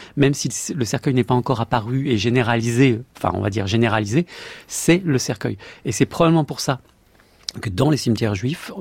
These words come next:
tout au moins, euh, enfin dans la plupart des cimetières juifs en Europe, on retrouve la prédominance du cercueil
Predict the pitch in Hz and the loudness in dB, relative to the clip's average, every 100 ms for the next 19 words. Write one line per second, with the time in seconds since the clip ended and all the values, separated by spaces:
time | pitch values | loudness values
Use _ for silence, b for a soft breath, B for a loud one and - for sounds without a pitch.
0 | 156 - 139 127 123 120 110 101 110 - | -12 -12 -2 2 4 4 2 0 -2 0
1 | 104 104 101 131 104 - 110 107 104 - | 2 2 0 -2 -4 -4 -4 -2 -4 -2
2 | 98 139 B B - 117 - - 151 104 | 0 0 B B -4 -4 -4 -2 -2 0
3 | 98 143 135 135 127 110 110 - 104 - | -2 0 2 2 0 -2 -4 -4 -4 -2
4 | 151 | -2